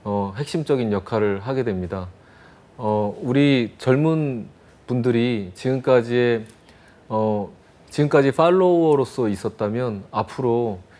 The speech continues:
힘차게 리더로서 자신의 꿈과 또 자신의 삶의 질을 높이고 주변 사람들에게 좋은 일을 하기 위해서 용감무쌍하게, 어, 잘 본인의 뜻을 펼쳐나가시길 바랍니다.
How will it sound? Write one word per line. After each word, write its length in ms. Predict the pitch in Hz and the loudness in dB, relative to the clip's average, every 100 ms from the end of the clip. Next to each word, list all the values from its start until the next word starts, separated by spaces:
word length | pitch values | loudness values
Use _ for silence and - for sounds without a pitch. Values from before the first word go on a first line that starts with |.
| - | -10
힘차게 800 | 170 165 180 151 120 117 107 92 - | -6 -2 2 4 4 2 0 -4 -4
리더로서 840 | 123 127 135 120 - 110 107 131 - - - | 0 4 4 4 0 -2 -2 -4 -12 -20 -12
자신의 680 | - 107 127 123 120 113 107 - | -4 -4 -2 0 2 0 -2 -6
꿈과 580 | 156 151 135 107 90 - - - - | -4 2 4 2 0 -10 -20 -16 -2
또 240 | 123 117 | 0 2
자신의 460 | 110 120 - 123 117 | 0 -4 -2 -2 -2
삶의 420 | 143 143 143 131 | -2 -2 0 -2
질을 500 | - 113 117 107 95 | -4 0 0 0 -2
높이고 720 | 117 117 - - 107 110 123 | -4 -4 -8 -8 -4 -2 -4
주변 340 | - 131 131 131 | -6 -2 -2 0
사람들에게 640 | 135 123 117 110 107 107 | 0 0 0 -2 -2 -2
좋은 320 | - 117 127 | -2 -2 0
일을 260 | 117 113 110 | -2 -2 -4
하기 200 | 113 107 | -4 -2
위해서 440 | 101 95 127 117 - - - - - 107 | -2 -2 -4 -6 -8 -20 -20 -20 -8 -2
용감무쌍하게, 1080 | 120 131 123 110 127 117 110 104 120 107 90 - - - - 104 | 2 4 2 0 -2 0 0 0 0 0 -6 -20 -20 -20 -16 -6
어, 260 | 101 104 - | -4 -6 -8
잘 540 | - 107 113 110 110 - - _ - | 0 4 6 4 0 -6 -20 _ -8
본인의 360 | 123 127 135 127 | -2 0 2 0
뜻을 400 | 139 - 123 117 | -2 -2 -2 -2
펼쳐나가시길 840 | - 147 156 120 104 101 - 101 | -4 -4 -2 -2 -2 -4 -4 -8
바랍니다. 500 | 92 95 92 90 92 | -6 -6 -4 -4 -8